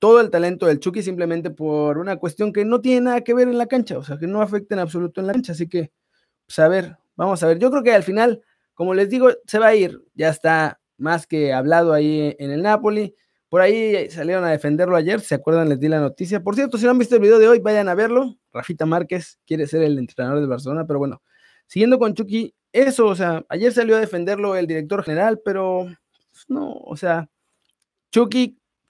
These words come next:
también, él personalmente creo que ya está cansado, ya no quiere saber más de ser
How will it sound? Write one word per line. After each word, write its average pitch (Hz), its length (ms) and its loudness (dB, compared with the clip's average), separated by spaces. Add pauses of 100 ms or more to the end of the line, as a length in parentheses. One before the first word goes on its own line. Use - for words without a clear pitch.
(120)
también, 165 560 0 (180)
él 196 220 2
personalmente 180 720 -2
creo 156 100 -4
que 139 100 -6
ya 139 80 -14
está - 200 -18
cansado, 190 640 -4
ya 147 280 -2 (380)
no 151 220 0
quiere 165 420 2 (460)
saber 175 340 6
más 180 320 2
de 165 80 -2
ser 170 400 0